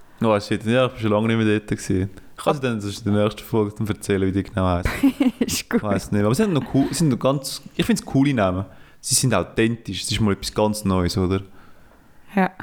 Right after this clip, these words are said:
Speaker 1: Sonst siehst du in Europa immer wieder ein bisschen gerne die gleichen Namen. Aber die Finnen, nein, nein. Der, der Kimi Räikkönen ist auch zum Beispiel ein Finn, oder Kimi, oder? Das ist auch ein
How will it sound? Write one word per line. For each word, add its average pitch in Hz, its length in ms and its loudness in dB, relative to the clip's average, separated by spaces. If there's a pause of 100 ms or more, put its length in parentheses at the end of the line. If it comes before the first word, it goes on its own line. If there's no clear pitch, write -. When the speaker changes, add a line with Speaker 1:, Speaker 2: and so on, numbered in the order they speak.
(360)
Speaker 1:
Sonst - 260 -2
siehst 113 200 0
du 110 120 4
in 107 140 2
Europa 104 420 2
immer 110 100 2
wieder 104 140 2
ein 104 40 2
bisschen 104 160 -2
gerne 107 220 2
die 107 80 -2
gleichen 117 300 2
Namen. 143 300 2 (540)
Aber 104 260 -2
die - 100 -10
Finnen, 156 300 2
nein, 90 140 2
nein. 87 320 0 (220)
Der, - 280 -2 (420)
der - 60 -4
Kimi 120 280 2
Räikkönen 120 380 2
ist 104 100 -2
auch 110 80 0
zum - 140 -6
Beispiel 123 140 0
ein 127 100 2
Finn, 131 280 0
oder 113 120 0 (140)
Kimi, 131 420 2
oder? 117 200 2
Das 104 100 2
ist 101 60 2
auch - 60 0
ein - 60 -4